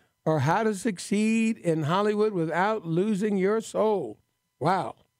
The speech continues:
And A Field Guide to Christian Screenwriters, Actors, Publishers, Directors, and More,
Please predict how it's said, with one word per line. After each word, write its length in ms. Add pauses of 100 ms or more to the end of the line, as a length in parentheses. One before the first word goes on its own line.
(560)
And 240
A 60
Field 360
Guide 300
to 80
Christian 520
Screenwriters, 1160
Actors, 480
Publishers, 640
Directors, 680 (440)
and 280
More, 440